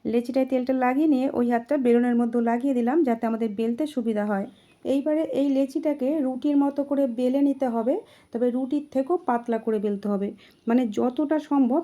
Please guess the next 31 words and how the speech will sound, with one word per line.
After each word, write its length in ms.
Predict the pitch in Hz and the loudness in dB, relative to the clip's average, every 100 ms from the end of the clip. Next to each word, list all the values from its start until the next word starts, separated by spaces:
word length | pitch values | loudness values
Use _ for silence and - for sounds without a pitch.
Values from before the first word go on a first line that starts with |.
| - | 0
ততটাই 420 | 240 247 254 339 339 | -2 0 0 0 2
পাতলা 320 | 240 240 240 | 0 0 -2
করে 200 | 233 302 | 0 0
বেলে 240 | 262 233 226 | 2 4 2
নিতে 200 | 220 214 | 0 -2
হবে। 220 | 208 208 233 _ _ _ - | -2 -2 -6 _ _ _ -4
বন্ধুরা 300 | 240 247 254 | 0 2 2
দেখো, 260 | 247 240 285 | 0 0 2
আমি 140 | 311 269 | 2 2
খুব 160 | - 277 262 | 0 -2 -2
পাতলা 280 | 240 262 254 | -2 -2 0
করে 180 | 269 247 | 0 2
বেলে 240 | 254 262 | 2 4
নিয়েছি। 320 | 277 247 240 349 302 | 4 4 2 0 0
এখন 180 | 226 240 | 0 2
এর 120 | 233 | 4
মধ্যে 220 | 247 233 247 | 4 2 -2
কিছুটা 300 | 233 240 240 - | -2 -2 -2 -2
তেল 200 | 254 277 | 0 2
দিয়ে 200 | 247 302 453 _ _ - | 2 0 -2 _ _ -2
তেলটাকে 360 | 233 233 240 240 | 0 2 0 -2
খুব 200 | 240 247 208 | -2 -4 -4
ভালোভাবে 500 | 202 233 247 226 311 | -2 0 2 2 2
রুটির 280 | 233 214 226 | 0 -2 -4
চারপাশটায় 600 | 220 220 220 208 - 359 | -4 -4 -4 -6 -4 -2
মাখিয়ে 400 | 277 220 - 226 | 0 -2 -4 -4
নিলাম। 200 | 214 202 | -2 0
এখন 240 | 247 262 330 | 2 6 6
আমি 180 | 302 311 | 6 6
এখানে 260 | 302 320 311 | 4 4 6
নিয়েছি 360 | 302 294 294 | 8 6 4